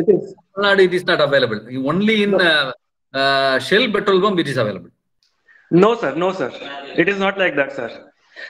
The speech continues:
Speaker 1: Uh, sir, even before B S six norms were implemented, uh, I O C L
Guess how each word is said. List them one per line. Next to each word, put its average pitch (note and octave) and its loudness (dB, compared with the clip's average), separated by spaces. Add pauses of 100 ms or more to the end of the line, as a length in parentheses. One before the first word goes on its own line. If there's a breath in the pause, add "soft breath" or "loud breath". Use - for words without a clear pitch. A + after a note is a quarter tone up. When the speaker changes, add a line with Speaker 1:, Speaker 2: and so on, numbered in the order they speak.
(140)
Speaker 1:
Uh, C#3+ 0
sir, G#3 2 (240)
even G#3+ 0
before A#3 0 (120)
B G3+ 2
S A3 -2 (100)
six - -8
norms F3 0 (120)
were G#3 4 (140)
implemented, F#3 -2 (420)
uh, C#3+ 0 (220)
I F3+ -2
O A3 -2
C G#3+ 0
L A3+ 0